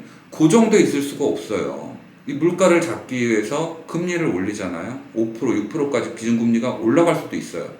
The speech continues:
하지만 그게 영원히 그렇게 되면은 경제가 돌아가지가 않죠. 금리는 어느 정도 안정되고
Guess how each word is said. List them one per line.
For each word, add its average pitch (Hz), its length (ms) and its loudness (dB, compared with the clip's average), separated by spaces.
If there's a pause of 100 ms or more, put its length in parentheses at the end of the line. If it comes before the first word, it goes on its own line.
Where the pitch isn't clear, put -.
(500)
하지만 214 420 0
그게 139 260 2
영원히 156 760 0 (100)
그렇게 147 300 -2
되면은 120 640 -2 (1900)
경제가 117 360 0
돌아가지가 95 500 -8
않죠. 62 280 -20 (920)
금리는 120 580 0
어느 117 240 0
정도 113 320 -2
안정되고 95 920 -6